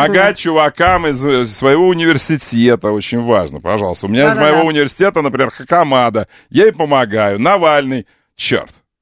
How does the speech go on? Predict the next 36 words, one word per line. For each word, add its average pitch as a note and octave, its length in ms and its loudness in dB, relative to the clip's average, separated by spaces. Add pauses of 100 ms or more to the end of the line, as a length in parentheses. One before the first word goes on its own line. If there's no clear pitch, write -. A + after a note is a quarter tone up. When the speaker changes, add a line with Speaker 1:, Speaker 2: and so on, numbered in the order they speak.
Speaker 1:
Навальный G#2+ 420 -2
из F2 80 -6
моего E2 200 -8
университета. - 400 -10
Какой - 180 -12
позор. - 440 -14 (160)
Ну, A2 120 -6
ладно, G2+ 140 -4
неважно. E2 180 -8 (320)
Значит, D3 560 -2 (240)
Speaker 2:
А - 100 -2
я - 140 4
Speaker 1:
а, F4 60 2
Speaker 2:
из - 120 -4
Питера, B3 380 -6
я G#3+ 160 -6
помогаю G3 520 -10
Путину. A3 360 -10
Speaker 1:
Питер, B2 340 0 (140)
питерским. A3 480 -4
Speaker 2:
М. - 220 -10
Speaker 1:
Она F#3 280 0
Speaker 2:
Чем A#3+ 160 -2
Speaker 1:
помогает D#3 300 2
Speaker 2:
могу. G3+ 120 -4
Speaker 1:
питерским. E2+ 300 -12 (100)
Абсолютно A3 360 -2
верно. D3+ 260 2
Speaker 2:
Изо G3+ 200 -14
всех - 200 -20
сил. - 220 -20
Speaker 1:
Дальше. D#3 420 0
Платить D3 540 0
добром D3+ 440 0
за D3 140 -2
добро. C3+ 600 -2